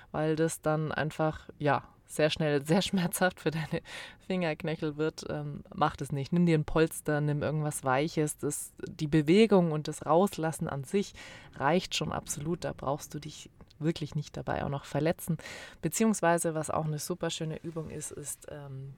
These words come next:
Geschirr zu zerdeppern. Ja, auch damit kannst du Wut, kannst du Aggression freisetzen, du kannst bewusst was zerstören und das ist eine,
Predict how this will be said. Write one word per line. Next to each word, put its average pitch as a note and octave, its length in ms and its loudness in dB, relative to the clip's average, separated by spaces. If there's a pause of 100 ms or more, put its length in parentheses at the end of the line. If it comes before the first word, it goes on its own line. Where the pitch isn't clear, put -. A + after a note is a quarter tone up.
(160)
Geschirr C#4+ 480 -2
zu - 180 -8
zerdeppern. - 520 -8 (240)
Ja, G3+ 180 -2
auch - 140 -6
damit F#3+ 480 2 (400)
kannst - 400 -4
du D#3+ 280 2
Wut, A3 300 2
kannst E3+ 260 -2
du D#3 80 2
Aggression F3+ 600 0 (300)
freisetzen, F3+ 1120 0
du D#3+ 100 -8
kannst - 420 -8
bewusst E3 460 -2
was E3 260 -4
zerstören E3+ 720 2
und D#3 220 -4
das D#3+ 200 -6
ist - 300 -6
eine, D#3 380 -4